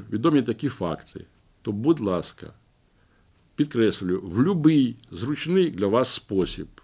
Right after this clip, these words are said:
в любий, письмово, по телефону, будь-ще як, звертайтесь і такі факти нам повідомляти. Нам буде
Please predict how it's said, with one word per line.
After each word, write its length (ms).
в 140
любий, 480
письмово, 840
по 220
телефону, 920
будь-ще 680
як, 500
звертайтесь 840
і 60
такі 280
факти 400
нам 240
повідомляти. 720
Нам 280
буде 260